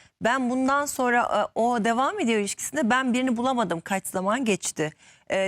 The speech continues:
dedi. Sonra olaylar karıştı çünkü hanımefendinin şu an kafası bir oradan oraya zıplıyor düşünceler. Bir defa, e, hemen acil toparlanması gerekiyor.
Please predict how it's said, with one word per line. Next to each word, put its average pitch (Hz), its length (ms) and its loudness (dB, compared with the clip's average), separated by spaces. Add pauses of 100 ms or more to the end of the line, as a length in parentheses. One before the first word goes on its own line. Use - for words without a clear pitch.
(120)
dedi. 208 260 2 (340)
Sonra 311 420 2
olaylar 285 540 0
karıştı 277 380 -2
çünkü 285 260 -4
hanımefendinin 254 580 -2
şu 285 200 -2
an 226 200 2 (240)
kafası 269 420 -2
bir - 40 0
oradan 285 280 0
oraya 277 260 2
zıplıyor 226 600 0
düşünceler. 151 720 0 (360)
Bir 214 80 2
defa, 294 480 2
e, 233 380 4 (220)
hemen 330 400 0
acil 254 340 2
toparlanması 196 760 0
gerekiyor. 190 540 0